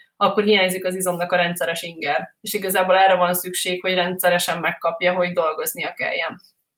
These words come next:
Mert sajnos futás közben ez kevésbé erősödik, ez inkább vagy bekapcsol és megtart, vagy, vagy nem.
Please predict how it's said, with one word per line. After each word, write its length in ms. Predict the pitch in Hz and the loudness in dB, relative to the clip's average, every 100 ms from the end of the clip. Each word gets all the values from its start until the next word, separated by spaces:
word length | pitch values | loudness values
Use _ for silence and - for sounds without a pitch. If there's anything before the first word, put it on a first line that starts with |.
| _ _ _ _ _ 196 | _ _ _ _ _ -2
Mert 120 | 190 | 0
sajnos 320 | 202 202 208 | 2 0 0
futás 360 | 220 214 196 - | 0 2 2 0
közben 280 | 190 190 | -4 -2
ez 140 | 190 185 | 0 2
kevésbé 460 | 190 180 180 175 | 2 0 -2 2
erősödik, 520 | 175 180 180 185 185 185 | 2 2 0 -2 -4 -2
ez 120 | 185 | -2
inkább 320 | 185 185 180 | 0 0 4
vagy 180 | 185 190 | 2 2
bekapcsol 440 | 208 220 214 214 | 2 2 2 2
és 160 | 208 208 | 2 2
megtart, 540 | 202 196 208 196 190 | 0 -2 0 0 0
vagy, 280 | 180 175 175 | 0 0 -4
vagy 240 | 165 151 143 | -4 -4 -4
nem. 220 | - | -8